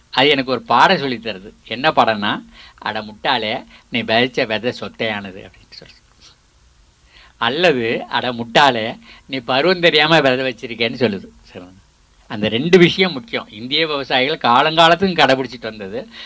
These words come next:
விதை நல்ல விதையா எடுத்து வைக்கணும், அதை பாதுகாப்பா வச்சிருக்கணும், முளைக்க போட்டு பார்க்கணும், அதுக்கப்புறம் விதைக்கணுங்கிறது ஒண்ணும்.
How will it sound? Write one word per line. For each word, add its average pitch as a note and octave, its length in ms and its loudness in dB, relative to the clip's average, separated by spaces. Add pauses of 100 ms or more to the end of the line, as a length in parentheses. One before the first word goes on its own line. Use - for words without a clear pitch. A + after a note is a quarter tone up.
(120)
விதை C3+ 360 4
நல்ல E3 420 6
விதையா D3+ 220 4
எடுத்து C#3 300 2
வைக்கணும், D#3 400 0
அதை - 0 -
பாதுகாப்பா C3 680 2
வச்சிருக்கணும், B2+ 440 -12
முளைக்க B2+ 260 -8
போட்டு B2 240 -12
பார்க்கணும், A#2+ 440 -12 (200)
அதுக்கப்புறம் B2 440 2
விதைக்கணுங்கிறது A2+ 520 0
ஒண்ணும். A2+ 500 4